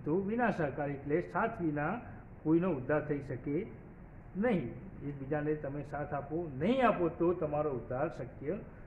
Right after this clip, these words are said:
નથી. તો આ જીવનશૈલીને, આ કાર્ય, આ યુ-, આ યુક્તિને પોતાની જીવનશૈલી અને કાર્યપ્રણાલીમાં તેમને ઉતારીને ખરેખર સાર્થક કરી બતાવી હતી.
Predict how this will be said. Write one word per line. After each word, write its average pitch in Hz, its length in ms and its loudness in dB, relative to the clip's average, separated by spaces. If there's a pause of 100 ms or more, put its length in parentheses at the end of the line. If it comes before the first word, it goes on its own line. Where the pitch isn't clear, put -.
(300)
નથી. 208 380 4 (320)
તો 175 220 2 (200)
આ 233 240 10 (400)
જીવનશૈલીને, 190 840 4 (600)
આ 156 100 4
કાર્ય, 214 360 2
આ 151 220 2
યુ-, 165 180 6 (220)
આ 156 80 2
યુક્તિને 220 460 2
પોતાની 160 440 0
જીવનશૈલી 190 800 2 (380)
અને 147 120 0
કાર્યપ્રણાલીમાં 147 1040 0
તેમને 131 380 -4 (360)
ઉતારીને 190 600 2 (340)
ખરેખર 170 400 0 (220)
સાર્થક 151 320 -2 (200)
કરી 127 140 -2
બતાવી 117 420 -4
હતી. - 260 -8